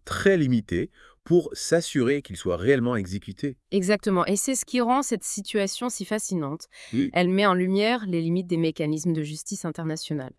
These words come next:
Speaker 1: Cela soulève aussi des questions sur les rapports de force qui sont en jeu dans le système international.
Speaker 2: Tout à fait. Et c'est un aspect qu'on va approfondir au fur et à mesure qu'on analyse cette situation. Mais d'abord, changeons de perspective un instant. Comment ces mandats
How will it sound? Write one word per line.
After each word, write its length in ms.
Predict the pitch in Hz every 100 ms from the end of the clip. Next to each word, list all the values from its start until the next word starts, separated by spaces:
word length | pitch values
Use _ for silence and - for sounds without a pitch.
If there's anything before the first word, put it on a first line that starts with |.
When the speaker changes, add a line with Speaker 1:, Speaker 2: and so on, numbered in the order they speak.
| _
Speaker 1:
Cela 260 | - 147 156
soulève 280 | - 127 110
aussi 200 | 110 156
des 100 | 107
questions 440 | 120 - - 139
sur 540 | - - 98 98 95 92
les 120 | 92
rapports 260 | 117 151 123
de 80 |
force 300 | 110 - 147
qui 100 | -
sont 220 | - 107 -
en 180 | 95 92
jeu 260 | 95 135
dans 100 | 110
le 60 | 95
système 300 | 90 - 98
international. 600 | 90 90 90 - 80 76 - -
Speaker 2:
Tout 100 | 175
à 100 | 196
fait. 320 | 190 226 165 160
Et 60 |
c'est 260 | 160 190 175
un 100 | 170
aspect 320 | 175 - 202
qu'on 140 | - 156
va 80 |
approfondir 600 | 156 - 190 185 180 208 170
au 40 |
fur 200 | - 175
et 40 |
à 60 | 160
mesure 300 | 165 165 185
qu'on 160 | 156 151
analyse 300 | 147 160 -
cette 140 | 156
situation. 560 | - - 196 - 190 135 _ - -
Mais 100 | 165
d'abord, 480 | 165 208 233 208 - _
changeons 460 | - 226 220 208
de 40 | 190
perspective 760 | 165 - - 156 - 254 277 - 185
un 160 | 180
instant. 360 | 208 - 190 254 - _ -
Comment 320 | 254 262 311
ces 200 | - 208
mandats 420 | 165 160 233